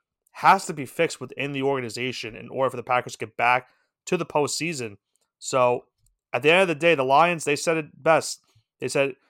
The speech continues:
"If we're not going, you're not going either." And that's exactly what happened in this game. Detroit wins, Green Bay is eliminated, and now Seattle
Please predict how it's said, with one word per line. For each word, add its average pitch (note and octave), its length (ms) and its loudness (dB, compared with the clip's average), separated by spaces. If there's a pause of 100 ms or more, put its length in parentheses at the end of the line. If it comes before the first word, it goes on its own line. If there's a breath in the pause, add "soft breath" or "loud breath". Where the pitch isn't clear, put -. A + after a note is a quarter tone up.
(120)
"If A2+ 160 -10
we're D3+ 220 4
not F3+ 220 6
going, F3+ 420 4
you're C#3 240 0
not D#3 180 4
going C#3 280 2
either." A#2 320 -4 (360)
And A#2 100 -10
that's B2+ 140 -2
exactly C#3 380 0
what C3 100 0
happened B2+ 460 0 (160)
in A#2+ 120 -8
this A2+ 160 -10
game. B2+ 300 -4
Detroit C3 380 -6
wins, B2+ 400 -4 (320)
Green D3 180 -2
Bay D#3 120 6
is C3+ 100 0
eliminated, C3 480 -2
and A2+ 80 -12
now A2 140 -2
Seattle A#2 640 0